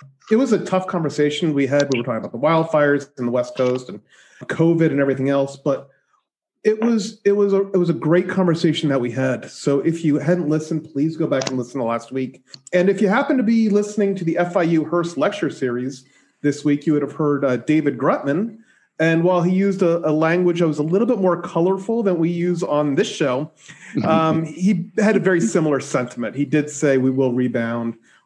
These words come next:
Speaker 1: we will be stronger, and we will be better than we before." Um, is that a, a good, uh, translation of the, uh,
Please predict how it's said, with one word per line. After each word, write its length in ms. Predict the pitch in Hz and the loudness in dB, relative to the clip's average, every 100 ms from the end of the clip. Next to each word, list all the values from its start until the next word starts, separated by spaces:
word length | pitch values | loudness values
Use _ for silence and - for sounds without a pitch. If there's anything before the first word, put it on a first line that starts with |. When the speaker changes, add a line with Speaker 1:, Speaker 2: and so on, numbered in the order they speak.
| - | -2
Speaker 1:
we 100 | 135 | 2
will 160 | 135 | 2
be 160 | 131 127 | 2 0
stronger, 640 | - - 131 123 123 123 | -2 -4 -2 0 -2 -4
and 140 | 107 120 | -2 -2
we 60 | 117 | -4
will 160 | 110 | -4
be 60 | 110 | -6
better 240 | 107 113 | -6 -6
than 120 | 110 107 | -6 -8
we 80 | |
before." 480 | 101 107 - 104 - | -12 -14 -10 -8 -4
Um, 240 | 139 131 131 - - - | -2 -2 -4 -14 -10 -4
is 140 | 151 | 0
that 180 | 185 180 | 2 2
a, 160 | 175 180 | 0 -2
a 40 | |
good, 380 | 165 185 175 170 | 0 2 2 2
uh, 120 | 151 156 | 0 0
translation 760 | - 175 151 160 160 170 156 | 0 0 2 0 0 0 0
of 160 | 151 151 | 0 0
the, 300 | 151 143 143 | 2 2 2
uh, 160 | 139 | 0